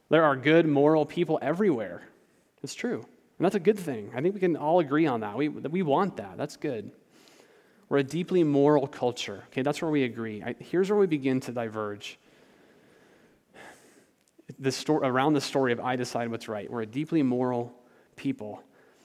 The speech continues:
but we can't explain why. We don't know why. Right? This is where they begin to, to kind of veer, these two stories veer apart. You know, once you say, once I say, "I decide what's right,"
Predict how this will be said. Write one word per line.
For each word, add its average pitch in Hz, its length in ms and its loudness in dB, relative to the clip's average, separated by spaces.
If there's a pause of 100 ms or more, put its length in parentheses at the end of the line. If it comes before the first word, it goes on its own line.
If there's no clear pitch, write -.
(300)
but 120 220 -4
we 127 120 -8
can't 139 460 -8
explain 110 640 -6
why. 95 340 -14 (1200)
We 117 80 -12
don't 120 200 -2
know 120 120 -6
why. 98 300 -14 (2000)
Right? 110 160 -4
This 120 140 -8
is 139 120 -6
where 143 140 2
they 127 100 2
begin 123 320 -2
to, 113 140 -8
to - 160 -16
kind 123 160 -4
of 113 60 -6
veer, 117 340 -2
these 113 160 -6
two 131 100 -6
stories 117 300 -4
veer 110 320 -6
apart. 107 340 -4
You 117 80 -4
know, 117 140 0
once 139 340 2
you 214 80 2
say, 120 720 -2
once 131 180 -2
I 135 240 2
say, 110 400 -6
"I 131 160 0
decide 143 380 0
what's 113 180 -8
right," 101 260 -10